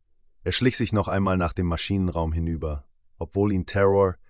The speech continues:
dringend zurückzuhalten suchte. Er lauschte noch einmal auf das Stimmengewirr, welches er da drinnen hörte. Dann kehrte er zurück,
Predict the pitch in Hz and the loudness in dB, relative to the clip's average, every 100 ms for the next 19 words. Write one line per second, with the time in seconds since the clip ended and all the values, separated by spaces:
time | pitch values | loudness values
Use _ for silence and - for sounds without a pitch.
0 | - 98 113 104 - - 98 104 - 80 | -4 0 2 0 -4 -6 -2 -2 -4 -6
1 | 73 71 - 73 73 71 - 73 - _ | -6 -8 -8 -10 -10 -12 -14 -16 -18 _
2 | _ _ _ _ _ _ _ _ - 90 | _ _ _ _ _ _ _ _ -2 4
3 | 98 104 - 104 95 - 92 92 87 85 | 4 4 2 0 0 0 0 0 0 -2
4 | 85 - - 98 95 82 78 80 78 71 | -4 -6 -2 0 0 -2 -4 -4 -6 -6
5 | 82 82 82 85 80 78 85 87 80 80 | -6 -6 -6 -6 -4 -4 -4 -2 -2 -4
6 | 76 - 73 - _ _ _ _ _ _ | -8 -10 -14 -16 _ _ _ _ _ _
7 | _ - 98 107 110 101 98 92 - 92 | _ -2 0 2 4 4 4 0 0 0
8 | 101 - | 0 -4